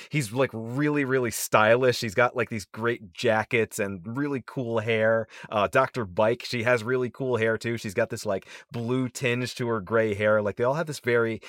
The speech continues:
striking sort of look about them. They're all very, very attractive, and it's kind of an interesting contrast 'cause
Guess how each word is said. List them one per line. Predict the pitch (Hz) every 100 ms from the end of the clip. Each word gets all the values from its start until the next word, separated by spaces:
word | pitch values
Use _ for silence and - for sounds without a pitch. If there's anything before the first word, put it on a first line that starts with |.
| -
striking | - - - 123 120 131 120
sort | 113 127 110
of |
look | 95 113 123
about | 110 113 113
them. | 113
They're | 104
all | 117
very, | 98 113 113 113
very | 113 110 104
attractive, | 85 - 117 117 139 143 156 - - -
and | 113 113 113 110 - - -
it's | 131
kind | - 147 151
of |
an | 131
interesting | 123 117 110 107
contrast | - 185 175 120 110 104 -
'cause | 117 107 104 104